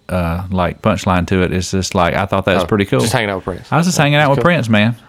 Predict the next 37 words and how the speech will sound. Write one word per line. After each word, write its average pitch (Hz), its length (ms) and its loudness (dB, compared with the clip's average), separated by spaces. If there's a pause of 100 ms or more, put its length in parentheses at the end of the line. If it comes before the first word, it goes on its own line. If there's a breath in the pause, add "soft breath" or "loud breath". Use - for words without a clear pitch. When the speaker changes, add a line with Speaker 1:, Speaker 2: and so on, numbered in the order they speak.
(120)
Speaker 1:
But - 100 -10
Speaker 2:
That 123 140 4
Speaker 1:
it 123 40 4
Speaker 2:
is 107 40 4
Speaker 1:
was 110 120 0
my 143 120 4
Speaker 2:
cool. 135 80 2
Speaker 1:
house, 98 440 -4
but 110 140 4
it 101 40 4
was 98 120 0
Prince's - 360 -2
house. - 360 -6 (180)
So - 160 4
what 147 140 4
you - 60 -4
think, 139 260 2
Keith? 123 240 2
What 123 220 0
you 120 80 0
got? 98 240 2
We're 107 80 0
about 117 240 0
to 107 80 0
end 113 200 2
this 110 120 0
podcast 113 500 0
up 113 140 2
here 117 100 2
in 104 60 2
a 98 40 0
few 107 180 0
minutes, 101 300 0
but 85 180 0
we're 101 100 -2
gonna, 98 240 2
Speaker 2:
All 95 80 -6